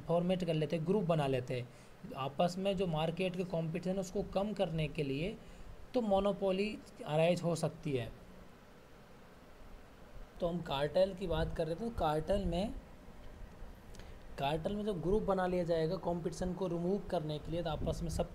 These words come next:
कंपनियां एक group बना लेती है, तो उससे competition ख़त्म हो जाएगा और सारी जो कंपनियां होंगी आपस में price discussion के basis पर price डिटरमिनेशन करेंगी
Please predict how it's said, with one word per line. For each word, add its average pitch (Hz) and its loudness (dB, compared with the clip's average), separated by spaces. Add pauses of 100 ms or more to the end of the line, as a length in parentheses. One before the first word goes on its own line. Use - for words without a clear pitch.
(160)
कंपनियां 180 2
एक 175 0
group 165 4
बना 160 6
लेती 143 2
है, 170 0 (1080)
तो 202 8
उससे 190 2
competition 180 2
ख़त्म 208 2
हो 214 2
जाएगा 214 2 (1200)
और 214 4
सारी 170 2
जो 240 0
कंपनियां 190 -2
होंगी 180 0 (300)
आपस 185 2
में 214 -2
price 180 4
discussion 202 0
के 220 2
basis 180 0
पर 190 4
price 175 4
डिटरमिनेशन 170 0
करेंगी 165 2